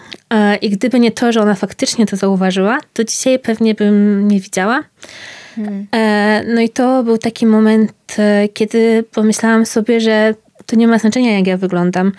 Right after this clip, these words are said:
Speaker 1: tylko ważne jest to, żebym ja odzyskała wzrok, i żebym mogła normalnie funkcjonować,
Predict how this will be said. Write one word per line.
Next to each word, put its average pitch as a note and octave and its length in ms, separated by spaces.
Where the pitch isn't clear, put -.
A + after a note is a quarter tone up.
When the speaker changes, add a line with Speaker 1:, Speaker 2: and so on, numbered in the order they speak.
Speaker 1:
tylko G3+ 340
ważne A3+ 300
jest - 220
to, A3 200
żebym G3+ 360
ja G3 120
odzyskała G3 460
wzrok, G3+ 420
i A3 80
żebym G#3 280
mogła G#3 220
normalnie G#3 380
funkcjonować, G#3 640